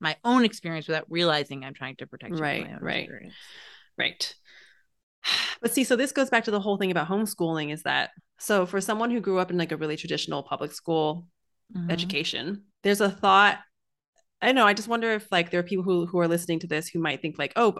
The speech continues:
Speaker 2: I went to public school and, um, my magic wasn't snuffed out," meaning, like, I, I, I'm happy I went to public school because then I got to social, get, I got
Speaker 1: Mm-hmm.
Speaker 2: socialized, and therefore I, then I wasn't a weirdo, and that made me more acceptable.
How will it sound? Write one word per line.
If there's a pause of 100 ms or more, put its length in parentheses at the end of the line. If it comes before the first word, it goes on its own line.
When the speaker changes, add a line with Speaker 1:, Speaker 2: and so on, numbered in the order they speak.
Speaker 2:
I
went
to
public
school
and, (600)
um, (460)
my
magic
wasn't
snuffed
out,"
meaning,
like,
I, (200)
I, (1300)
I'm
happy
I
went
to
public
school
because
then
I
got
to
social,
get,
I
got
Speaker 1:
Mm-hmm. (100)
Speaker 2:
socialized, (260)
and
therefore
I,
then
I
wasn't
a
weirdo,
and
that
made
me
more
acceptable.